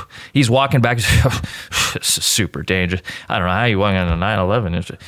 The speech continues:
and he's like, "You don't keep gas in this thing?" I'm like, I just, I couldn't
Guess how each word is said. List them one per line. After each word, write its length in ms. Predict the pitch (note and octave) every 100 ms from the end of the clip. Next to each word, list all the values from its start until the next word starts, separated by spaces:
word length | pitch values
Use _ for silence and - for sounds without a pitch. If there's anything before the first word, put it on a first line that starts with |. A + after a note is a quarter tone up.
| - - - - - -
and 420 | G2+ G2+ B2+ B2+
he's 160 | A#2 D3+
like, 200 | G2 A2+
"You 100 | A3
don't 140 | A3+
keep 180 | C#4+ C4
gas 300 | C4+ C#4+ C#4+
in 80 | D4
this 140 | D4
thing?" 160 | D#4 C4+
I'm 360 | C4+ G#3 F#3+ C3+
like, 200 | C3+ -
I 100 | F3+
just, 320 | F3+ G3+ - -
I 80 | D#3+
couldn't 520 | - A3+ G#3+ A3